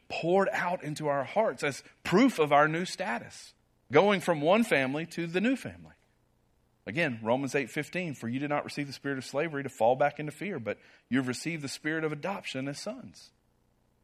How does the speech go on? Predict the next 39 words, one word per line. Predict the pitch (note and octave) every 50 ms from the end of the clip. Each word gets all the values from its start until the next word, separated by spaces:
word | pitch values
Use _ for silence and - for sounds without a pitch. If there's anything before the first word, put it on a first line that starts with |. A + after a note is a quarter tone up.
| _ _ _ _ _ _ _ _ _ _ _ _ _ _ _ _ _ _ _ _ _ _ _ _ _ _ _ _ _ _ -
But | C3+
the | D3
fourth | - - G3 A#3+ C4+ A#3+
element | A3 G3 F#3+ F#3+ F3+ F3+ E3 C#3
you | D#3 D#3+
need | D#3 D#3+ E3 E3+ D#3+
is | D3 D#3
our, | D3+ C#3+ C#3+ C#3 - - _ _ _
our | A#2+ C3+ C#3
freedom | - - - - F3+ G3+ A3 G#3 G3 F3 D3+
from | - D#3+ D3 G2+
obligations | D3 D#3+ D#3 D3+ C#3+ C3+ E3+ F3 G#3 A3+ - - D3+ C#3 C3 -
to | - C#3+
the | C3+
previous | C3 - G#3 A3+ A3 E3+ C3+ A2+ G2 - -
family, | G#2 E2 D2 C2 B1+ D2 - _ _ _ _ _ _ _ _ _ _ _ _
right? | G#2+ A#2 D3+ D#3 -
When | C#3 C#3+ D3
you, | C#3+ - - - - _
when | - C3 C3+
you | C3
go | A#2+ D3 D#3+ G3 G3+
from | - G3 F3
one | F3+ G3+ G#3+ G#3+
family | - G3+ F3+ F3 E3+ E3+ E3 D#3
to | - D#3+
the | D3+ D3+ E3+
other, | G3+ D#3+ D#3 D#3+ D3
you're | D3 D3 D3+
no | D#3+ F3+ F#3
longer | F3+ F3+ E3+ D#3+ D3+ C#3
bound | C3 A#2+ D#3+ F3 G#3 A3+ F#3 D3+ C#3 C3+ D3 E3+ D#3+ D3 - _ _ _ _ _ _ _ _ _ _
by | - A#2 C#3 D3+
the | D3 D3 D3
old | D#3+ F3+ F#3 E3
family. | - - G#2+ F2+ D#2+ D2+ - - - _ _ _ _ _ _ _ _ _ _ _ _ _ _ _ _ _ _ _ _ _ _ _ _ _ _ _ _ _ _ _ _ _ _
And | G#2+ G#2+
this | A#2 - -
morning, | C#3+ D3 E3+ F3 D3+ C3+ C3 C3+ C3